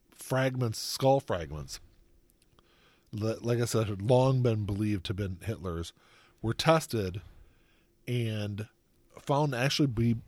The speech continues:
belonging to a female under the age of forty.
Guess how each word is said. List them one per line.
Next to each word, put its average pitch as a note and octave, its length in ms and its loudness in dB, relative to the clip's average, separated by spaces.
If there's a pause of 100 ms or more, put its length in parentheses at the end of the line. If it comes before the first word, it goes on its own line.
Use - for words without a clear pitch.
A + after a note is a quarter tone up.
(160)
belonging A2+ 640 0
to A2+ 540 0
a F#2+ 480 -4 (520)
female G2 680 -4 (160)
under A#2+ 180 0
the A2+ 240 -2
age G2+ 160 0
of F2+ 120 -6
forty. F2 440 -8